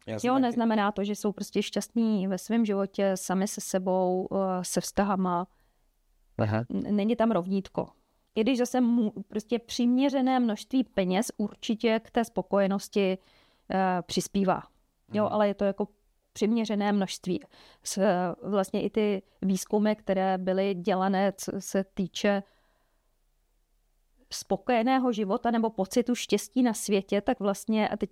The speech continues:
Speaker 2: mě vypadla teda ta země, jestli to bylo, ne, Gambie, nebo, eh, bylo to, tam jsou lidi vlastně chudí, ale největší po-, eh, pocit štěstí, tak, eh, byl tam.
Speaker 1: Mhm.
Speaker 2: Bylo to překvapivé zjištění, ale
Speaker 1: Mhm.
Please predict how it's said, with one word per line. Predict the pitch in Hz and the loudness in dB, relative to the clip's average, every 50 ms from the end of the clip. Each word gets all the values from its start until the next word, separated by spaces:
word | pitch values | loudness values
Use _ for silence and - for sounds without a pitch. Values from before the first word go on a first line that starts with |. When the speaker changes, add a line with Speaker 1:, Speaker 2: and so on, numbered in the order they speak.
| - - | -6 -2
Speaker 2:
mě | 220 214 202 208 202 | 0 0 2 2 0
vypadla | 180 185 - - 190 185 190 196 | 0 -2 -2 -2 0 0 0 0
teda | - 190 185 185 | 0 0 0 -2
ta | 185 - 190 185 180 180 175 165 - - | -2 0 0 2 2 2 2 0 -2 -2
země, | - 185 180 170 185 175 - 196 214 214 226 226 196 175 | -6 -8 -6 -6 -6 -4 -2 0 2 2 2 2 2 0
jestli | 175 - - - 170 | -2 -2 -2 -2 -2
to | - - 170 | 0 -2 -2
bylo, | 170 180 175 175 175 175 - _ _ _ _ _ _ _ _ _ _ _ _ _ _ _ _ _ _ _ _ _ _ - | 0 2 2 2 2 0 -4 _ _ _ _ _ _ _ _ _ _ _ _ _ _ _ _ _ _ _ _ _ _ -2
ne, | 175 170 165 165 | 0 0 0 0
Gambie, | - 170 165 165 165 175 180 180 180 175 175 175 | 0 0 -2 -2 -2 -2 0 0 2 0 0 0
nebo, | 175 170 165 175 | 0 0 2 0
eh, | - - - - _ _ _ _ _ - 240 226 214 208 208 - - | 0 0 -4 -12 _ _ _ _ _ -2 0 0 2 0 0 -2 -2
bylo | 202 220 233 233 | -2 -2 0 0
to, | 233 - - | -2 -4 -4
tam | - 226 | -6 -4
jsou | 226 - 247 240 | -2 0 2 2
lidi | 240 233 208 220 | 2 2 2 0
vlastně | 220 214 220 - 233 247 240 - _ | 0 -2 -2 0 0 0 -2 -4 _
chudí, | - - - 214 208 165 185 185 180 190 247 320 - - _ - | -16 -6 -2 0 0 0 0 0 2 2 2 2 2 -2 _ -6
ale | - 202 226 214 196 208 208 202 - _ - | -2 0 2 2 2 2 0 -2 -4 _ 0
největší | 220 220 190 190 202 208 202 - - 214 214 | 0 2 2 2 2 2 0 0 -2 -4 -2
po-, | - - 180 - _ _ _ _ _ _ _ - | -2 -2 -2 -4 _ _ _ _ _ _ _ 0
eh, | 214 202 196 196 190 | 0 2 2 0 0
pocit | - 190 190 - - 185 - | -2 -4 -4 -2 -4 -6 -6
štěstí, | - - - - - - 196 - - - - 185 180 | -10 -18 -20 -12 -6 -4 -4 -4 -4 -4 -4 -4 -2
tak, | - - 175 - _ - - | 0 -2 -2 -2 _ -2 0
eh, | 196 185 180 190 185 185 190 - _ _ _ _ _ _ _ _ - | 0 2 0 0 -2 -4 -8 -12 _ _ _ _ _ _ _ _ 0
byl | 190 180 175 | 0 0 0
tam. | - 175 160 160 165 - - _ _ _ | 0 -2 -2 -2 -4 -6 -10 _ _ _
Speaker 1:
Mhm. | - 117 110 107 110 107 101 | -6 -4 -4 -2 -2 -2 0
Speaker 2:
Bylo | 180 175 170 | 0 0 0
to | - 165 | 0 -2
překvapivé | - - 175 - - - 165 - - 180 175 170 170 | -4 -4 -4 -4 -4 -6 -4 -2 -2 -2 0 -2 -4
zjištění, | 170 175 180 175 - - 240 247 233 247 247 240 220 - | -4 -6 -8 -8 -6 -2 -2 0 2 2 0 0 0 -2
ale | - 202 185 190 | -2 -2 -2 -4
Speaker 1:
Mhm. | 107 110 104 | -6 -10 -14